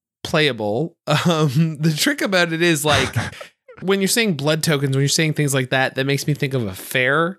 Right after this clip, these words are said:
Speaker 1: deck. And when I think of how exploitable this is, I suddenly wanna play it in an unfair deck. And I just, mm, I'm not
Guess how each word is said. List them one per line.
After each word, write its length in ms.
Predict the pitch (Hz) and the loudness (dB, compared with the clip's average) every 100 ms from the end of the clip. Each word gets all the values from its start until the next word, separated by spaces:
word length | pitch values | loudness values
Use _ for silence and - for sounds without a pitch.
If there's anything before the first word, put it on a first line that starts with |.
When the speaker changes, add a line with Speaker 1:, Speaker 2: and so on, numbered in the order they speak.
| _ | _
Speaker 1:
deck. 380 | 160 160 - - _ _ _ _ _ _ _ | -2 -2 -4 -20 _ _ _ _ _ _ _
And 280 | 151 147 147 | -2 0 0
when 100 | 160 | 2
I 100 | 156 | 2
think 320 | 151 - 190 | 0 -2 -2
of 140 | 190 147 | -2 -2
how 440 | 131 147 143 135 | -2 2 2 2
exploitable 840 | 120 - - - 208 240 233 175 151 | -2 0 0 0 2 2 2 0 0
this 280 | 139 127 135 | 2 2 2
is, 340 | 127 127 120 | 2 2 0
I 120 | 123 | -2
suddenly 300 | - 165 160 | 0 0 2
wanna 220 | 135 131 123 | 2 0 0
play 260 | 135 120 | 0 0
it 80 | 117 | 0
in 120 | 135 123 | 0 0
an 160 | 107 | -2
unfair 580 | 98 139 170 - 185 196 | -2 -2 -2 0 2 2
deck. 320 | 190 208 - - | 2 0 -4 -6
And 80 | |
I 180 | 156 151 - | -4 -4 -2
just, 580 | - 233 220 - - - | 0 2 2 0 -2 0
mm, 300 | 175 160 117 - - | 2 2 0 -6 -4
I'm 160 | 151 165 | 0 2
not 420 | 185 196 202 | 2 4 2